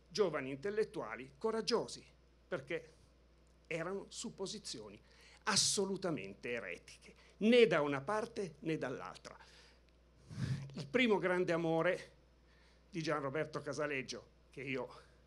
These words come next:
condivisi fu per un metafisico italiano, un grande pittore dadaista, Julius Evola, che predicava,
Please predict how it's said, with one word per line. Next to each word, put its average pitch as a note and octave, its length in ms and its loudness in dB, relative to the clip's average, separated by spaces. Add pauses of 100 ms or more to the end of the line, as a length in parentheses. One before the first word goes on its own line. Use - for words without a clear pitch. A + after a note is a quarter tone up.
condivisi D#3 680 -2 (360)
fu - 240 -2
per G#3 180 8
un F#3 160 4
metafisico F3+ 800 0
italiano, B2 720 -4
un E3 100 -2
grande G3+ 360 2
pittore D#3+ 520 -2
dadaista, C3+ 680 -4
Julius F#3+ 500 -2
Evola, G#2+ 460 -10 (380)
che A3 180 4
predicava, F3 880 2